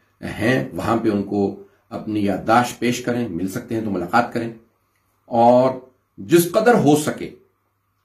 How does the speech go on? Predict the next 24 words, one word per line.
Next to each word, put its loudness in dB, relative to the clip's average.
اس -2
وقت، 0
آ، -6
حکومت 2
سے 2
مطالبہ 2
کریں -4
کہ 0
وہ 6
ان، 4
آ، -6
شہداء -2
کے 0
خانوادوں 0
کے -8
ساتھ 0
جو 4
ان 2
کے -2
تقاضے 0
ان 0
کو -2
پورا -6
کریں۔ -20